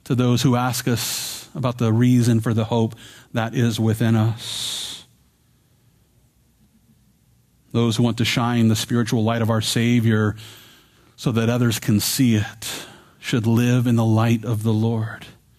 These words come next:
And at the same time, listen, it's not enough to just be a good person. I don't, I don't want to hear, "Well, I'll just, I'll just live a good life and, and that says enough." No, it doesn't.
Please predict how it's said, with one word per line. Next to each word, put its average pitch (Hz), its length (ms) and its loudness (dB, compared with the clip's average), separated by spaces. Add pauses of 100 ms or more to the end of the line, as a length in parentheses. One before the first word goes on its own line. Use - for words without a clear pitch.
(320)
And 123 100 4
at 127 60 -2
the 127 100 0
same 127 340 2
time, 135 380 2
listen, 120 420 2 (160)
it's - 140 -12
not 131 180 2
enough 127 360 0
to 127 80 0
just 113 260 -2
be 123 140 2
a 117 60 -2
good 113 340 0
person. 107 540 -2 (1300)
I 113 80 0
don't, 131 140 -2
I 135 60 -2
don't 135 120 0
want 139 100 4
to 135 60 2
hear, 127 220 2
"Well, 139 160 2
I'll 135 120 0
just, 131 260 -2
I'll 139 160 0
just 135 200 2
live 143 180 2
a 131 80 0
good 120 240 0
life 113 340 0
and, 117 200 2
and 117 180 2
that 120 240 -2
says 113 240 0
enough." 104 380 2
No, 131 180 2
it 117 80 -2
doesn't. 110 540 -2